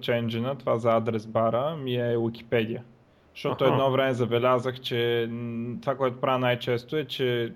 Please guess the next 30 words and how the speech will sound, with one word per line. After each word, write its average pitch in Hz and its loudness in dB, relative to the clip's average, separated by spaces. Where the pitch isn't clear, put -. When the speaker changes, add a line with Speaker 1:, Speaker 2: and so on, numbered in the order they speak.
Speaker 1:
търся 135 -2
нещо 123 0
и 160 0
цъкам 127 -4
на 120 0
първия 117 2
линк 113 2
за 117 -2
Wikipedia. 113 0
Викам, 127 -2
що 123 2
не 120 0
сложа 113 0
направо 110 0
Wikipedia 123 -6
там. 151 -6
Speaker 2:
Правилно. 131 2
Speaker 1:
И, 120 6
а 120 4
пък 123 -4
в 120 -8
същото 151 -6
време 147 2
на 139 -2
homepage 143 0
съм 131 -8
си 123 -14
сложил, 127 -2
а, 123 -4
търсачка, 117 0